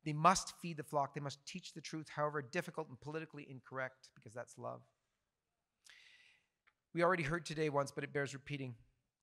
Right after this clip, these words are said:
It's so obvious we're living in the time Saint Paul warned about in Second Timothy four when he said, "They will not endure sound doctrine, but according to their own desires, they will heap to themselves teachers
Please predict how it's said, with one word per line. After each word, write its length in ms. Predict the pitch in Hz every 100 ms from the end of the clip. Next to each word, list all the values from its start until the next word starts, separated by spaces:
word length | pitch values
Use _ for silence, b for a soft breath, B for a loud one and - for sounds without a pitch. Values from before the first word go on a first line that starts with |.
| -
It's 160 | 147
so 220 | - 160 151
obvious 420 | 139 139 139 -
we're 100 | 135
living 240 | 131 135
in 60 | 131
the 60 | 123
time 260 | 139 135
Saint 260 | - 135 123
Paul 180 | 139 131
warned 240 | 131 131
about 200 | 127 131
in 60 | 127
Second 320 | 135 139 123
Timothy 320 | 135 131 123 117
four 200 | 143 135
when 100 | 135
he 40 |
said, 240 | - 131 123
"They 100 | 143
will 160 | 151
not 240 | 151 156 160
endure 320 | 143 139 139
sound 320 | - 139 131
doctrine, 380 | 139 139 147 123
but 100 | 131
according 360 | - 147 139
to 60 | 135
their 120 | 139
own 140 | 143 135
desires, 480 | 123 139 139 131
they 80 | 135
will 160 | 131 123
heap 380 | - 160 160 - -
to 80 |
themselves 720 | 135 131 - 147 139 120 117 - -
teachers 600 | - 160 - 147 127